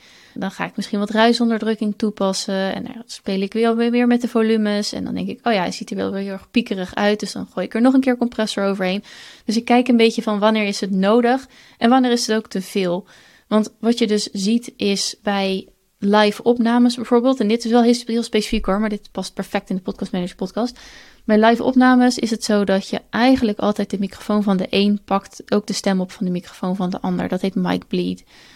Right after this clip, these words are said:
Dat is lastig, dat zorgt ook voor veel echo. Maar als je compressie gaat toepassen, is niet alleen dat het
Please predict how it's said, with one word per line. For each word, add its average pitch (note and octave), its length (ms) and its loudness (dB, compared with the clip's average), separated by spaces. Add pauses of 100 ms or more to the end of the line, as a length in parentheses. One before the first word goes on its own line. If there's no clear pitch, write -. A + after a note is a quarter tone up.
(140)
Dat G3+ 140 -2
is G#3 180 0
lastig, A#3+ 460 2
dat A3 180 -4
zorgt G#3+ 280 -2
ook G3 120 -4
voor G#3 180 -2
veel F#3+ 220 0
echo. G#3 540 0 (640)
Maar G#3 140 2
als A3+ 220 0
je G#3+ 220 2 (140)
compressie A#3+ 440 2
gaat A3 160 -2
toepassen, B3+ 460 0
is G#3 120 -4
niet A3+ 200 2
alleen F#3+ 420 2 (480)
dat G3 380 0 (440)
het - 300 -4